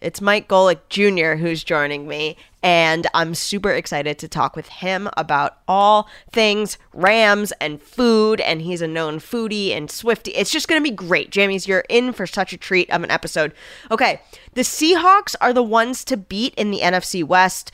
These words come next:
The Cardinals come to town this weekend. It's gonna be great being back at home.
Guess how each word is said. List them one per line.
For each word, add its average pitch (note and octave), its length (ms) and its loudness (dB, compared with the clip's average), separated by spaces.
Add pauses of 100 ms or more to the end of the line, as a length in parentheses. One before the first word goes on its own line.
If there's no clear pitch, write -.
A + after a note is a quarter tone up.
(140)
The F3+ 100 -12
Cardinals D4+ 440 -2
come G#3+ 160 -2
to D#3+ 80 0
town C4 320 0
this B3+ 160 -6
weekend. A#3 520 0 (200)
It's - 180 -6
gonna G3+ 140 0
be E3+ 100 -4
great F#3+ 480 0
being B3+ 240 -4
back F3+ 240 0
at - 80 -6
home. F#3+ 460 0